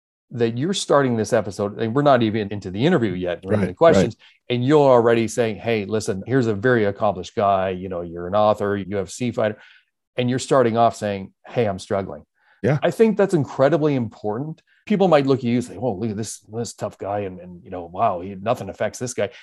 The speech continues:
Speaker 1: And the fact that you're starting out saying, "Hey, I, I struggle, but I've got tools now to, to do that." I, I think that's an important message, because I think there's a lot of people out there that may feel, "I'm alone.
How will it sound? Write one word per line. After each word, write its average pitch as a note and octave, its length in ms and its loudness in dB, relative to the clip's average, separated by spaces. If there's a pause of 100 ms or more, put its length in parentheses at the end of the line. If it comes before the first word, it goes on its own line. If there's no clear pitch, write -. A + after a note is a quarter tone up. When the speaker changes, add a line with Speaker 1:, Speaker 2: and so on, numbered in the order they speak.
(120)
Speaker 1:
And B2 100 -2
the A#2+ 60 -2
fact F3 180 8
that E3+ 80 0
you're C3+ 120 2
starting A#2+ 500 2
out A#2 240 -2
saying, G#2+ 480 -4 (440)
"Hey, B2 200 6
I, A#2 160 2 (180)
I G#2+ 60 -6
struggle, B2 500 -2 (220)
but A#2+ 100 2
I've G#2+ 140 0
got A#2+ 180 2
tools B2+ 300 0
now E2+ 180 -6
to, F2 320 -10 (160)
to F#2 80 -14
do G#2 160 -4
that." F#2 140 -4
I, A#2 220 -4
I A#2 60 -4
think F3 260 -4
that's F3+ 120 0
an D3+ 80 -2
important A#2 380 0
message, A#2+ 340 -2
because A2+ 260 -2
I A2+ 60 0
think E3 220 -6
there's D#3 100 -2
a A#2 60 -2
lot G2+ 200 2
of G2+ 60 -8
people G2 240 -6
out A#2+ 220 -2
there F#2 240 -4 (580)
that A#2 180 0
may A#2+ 260 0
feel, G#2 640 -2 (200)
"I'm C3 120 4
alone. A2+ 380 2